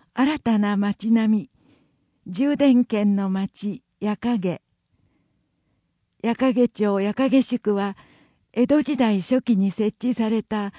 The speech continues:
山陽道の宿場町で、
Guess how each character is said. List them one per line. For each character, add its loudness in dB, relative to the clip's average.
山 4
陽 6
道 0
の 0
宿 -4
場 4
町 0
で、 -6